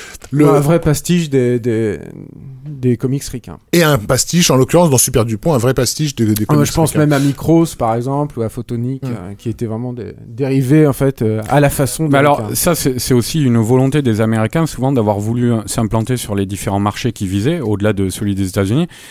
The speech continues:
Speaker 3: et d'avoir essayé de développer des séries de comics, euh, situées dans les pays. C'était le cas de Micros, par exemple. Euh, et même, je pense que peut-être Julien peut nous dire quelque chose là-dessus. Tu m'avais parlé d'un, d'un truc, non ?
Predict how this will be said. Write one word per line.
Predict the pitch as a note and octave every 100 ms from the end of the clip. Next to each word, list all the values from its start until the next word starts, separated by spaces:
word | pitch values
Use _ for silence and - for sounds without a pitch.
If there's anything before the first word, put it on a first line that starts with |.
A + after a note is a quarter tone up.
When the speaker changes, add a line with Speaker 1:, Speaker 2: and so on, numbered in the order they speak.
| -
Speaker 3:
et | G#2+
d'avoir | G#2+ G#2+
essayé | G#2+ C3
de | A#2
développer | A#2 A2+ A#2 D#3
des | A#2
séries | - C3 D3+
de | C#3
comics, | B2 B2 D3+ - - - - _ -
euh, | G#2+ G#2+ G#2 G2+ G2+ G2 G2 F#2+ F#2
situées | - A2 C3
dans | C3 A2
les | G#2+
pays. | A#2 G2+
C'était | - F#2+
le |
cas | A2
de | G#2
Micros, | G#2 F#2+ G#2+ C#3+ -
par | F#2+
exemple. | F#2+ A#2 D#3 - - - - G2
Euh, | G2 F#2+ F#2+ F#2+ F#2+ F2+ - - -
et | G2+
même, | C#3 C#3
je | -
pense | C#3+ C#3+
que | G#2+
peut-être | - C3
Julien | G2+ G#2 A#2+ C3+
peut | G#2+
nous | G#2
dire | G#2 D3+
quelque | A2 -
chose | A#2+
là-dessus. | A2 - G#2
Tu | G#2+
m'avais | G2+
parlé | G2 G#2+ A2+
d'un, | G#2+ G2+ G2 G2+ G2+
d'un | G2+
truc, | G2 - C#3+ B2
non ? | D3